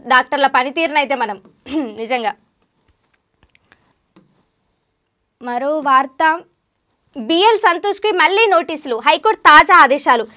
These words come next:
వెంటనే అమలు చేసిన సిట్. కుదిరితే, కుదిరితే ఇరవై ఆరు లేదంటే ఇరవై ఎనిమిదిన రావాలని పిలుపు.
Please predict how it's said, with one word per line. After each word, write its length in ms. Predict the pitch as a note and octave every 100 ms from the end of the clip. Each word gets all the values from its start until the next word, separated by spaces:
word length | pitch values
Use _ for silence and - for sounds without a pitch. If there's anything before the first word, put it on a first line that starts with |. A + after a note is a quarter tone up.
| - -
వెంటనే 420 | D4 E4 G#4+ A#4 G#4
అమలు 180 | E4 F4+
చేసిన 360 | F#4 F4+ F#4
సిట్. 320 | F#4+ E4 G#3+ _ _ _ _ -
కుదిరితే, 560 | E4+ F#4+ G4+ G#4 G#4+ - _ _ -
కుదిరితే 460 | E4 F#4+ F#4+ G#4+
ఇరవై 200 | E4+ E4+
ఆరు 240 | G4 F#4 G4+
లేదంటే 480 | F#4 D#4+ E4+ F#4+ E4+
ఇరవై 200 | D#4+ F4
ఎనిమిదిన 380 | E4+ F4 F4+
రావాలని 500 | E4 C#4+ D4+ E4+ E4
పిలుపు. 400 | F#4 D4 C4+ A#3+